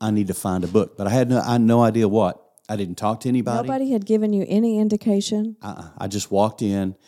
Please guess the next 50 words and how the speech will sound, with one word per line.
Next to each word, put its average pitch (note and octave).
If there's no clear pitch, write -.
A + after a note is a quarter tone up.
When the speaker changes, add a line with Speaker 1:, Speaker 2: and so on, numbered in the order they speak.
Speaker 1:
and F#2
I F2
looked G2
at F#2
the, F#2
one F#2+
of F2+
the F2
first A2+
shelves G2+
or F2+
racks F#2+
of E2
books F#2+
I F#2
came G#2
to, F2+
and F2+
there G#2+
was F2+
a E2+
book. G2
You A#2+
know A#2+
how A#2+
every A2
once G#2+
in G#2+
a -
while G2
you F#2
walk F#2
in, F#2+
people F#2
have -
pulled G2+
them F#2
out, F#2
and C2+
they F#2+
don't F#2
put A2+
'em F2
back F2+
in. F#2+
They F2
just E2+
set F#2+
'em F#2+
there. G#2